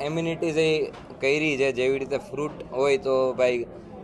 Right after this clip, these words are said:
અ, સમર ને એવું હોય ને બીજા અમુક ફ્રૂટના ઝાડવાના ટાઈમે હોય તો એમાં ફ્રૂટ પિકિંગ આપણે કરાવું છીએ. ત્યાં પછી, અ, સાયકલ્સ છે, સાયકલિંગ ટ્રેક થશે. ફ્યુચરમાં અમે હોર્સ રાઇડિંગ ટ્રે-, ટ્રેલ્સ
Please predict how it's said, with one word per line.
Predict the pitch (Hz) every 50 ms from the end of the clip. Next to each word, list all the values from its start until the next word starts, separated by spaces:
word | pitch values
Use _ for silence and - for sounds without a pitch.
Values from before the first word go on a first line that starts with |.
| -
અ, | - 110 113 113 113 110
સમર | - - 131 135 143 147 147 139 139
ને | 143 143 143
એવું | 139 143 139 135
હોય | 135 139 143 139
ને | 135 123
બીજા | 127 135 131 147 143
અમુક | 139 143 143 131 -
ફ્રૂટના | - 135 139 143 143 143 139 131
ઝાડવાના | 123 131 131 135 139 143 139 139 135
ટાઈમે | 120 131 139 139 139
હોય | 139
તો | 127
એમાં | 135 131 127 110
ફ્રૂટ | - - 139 151 147 - -
પિકિંગ | 143 135 - 139 135 127
આપણે | 127 120 123 120 110
કરાવું | 95 117 113 113 110 104 104 101
છીએ. | - - 101 98 - - - - - - - - - - - -
ત્યાં | - 107 110 110 107 101 92
પછી, | 110 107 - - 131 123 123 123 123 123 123 127 123 123
અ, | - 107 113
સાયકલ્સ | 107 - - 110 120 135 - - 143 139 135 123 117 - -
છે, | - 127 123 120 117 113
સાયકલિંગ | 113 120 113 120 120 127 131 127 131 127 127 127 123 120 104 95
ટ્રેક | - 120 127 135 127 - -
થશે. | 123 120 117 110 - 117 110 107 - - - - - - -
ફ્યુચરમાં | - 127 127 123 139 135 131 135 135
અમે | 139 139
હોર્સ | 117 104 107 123 131 131 - -
રાઇડિંગ | 139 135 135 135 139 135 127 107
ટ્રે-, | - 123 127 131 - 98
ટ્રેલ્સ | 107 - - 135 139 135 135 131 131 - -